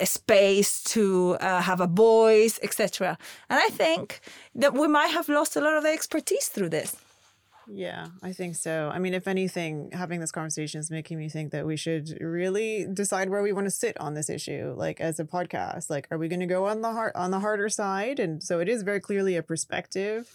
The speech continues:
Speaker 2: We're seeking those that actually, you know, sort of agree in that perspective, but are critical as to how we get there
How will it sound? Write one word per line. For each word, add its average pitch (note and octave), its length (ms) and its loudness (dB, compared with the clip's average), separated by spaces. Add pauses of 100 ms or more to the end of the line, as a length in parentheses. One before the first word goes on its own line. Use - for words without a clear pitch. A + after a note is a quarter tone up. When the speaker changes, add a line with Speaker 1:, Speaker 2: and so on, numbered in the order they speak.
(580)
Speaker 2:
We're F3 140 -2
seeking F3+ 400 -2
those E3 240 -2
that E3 100 0
actually, D#3+ 640 -4 (1300)
you G#3 100 -2
know, F3+ 280 2
sort F#3+ 200 0
of F#3 120 0
agree G#3 480 0
in G#3 120 0
that F3+ 240 0
perspective, G#3 520 -2
but F3+ 120 0
are F3+ 80 0
critical G#3+ 400 -2
as F3 80 0
to F#3+ 80 -4
how F3+ 80 -4
we E3 100 0
get E3+ 280 -4
there A3+ 280 0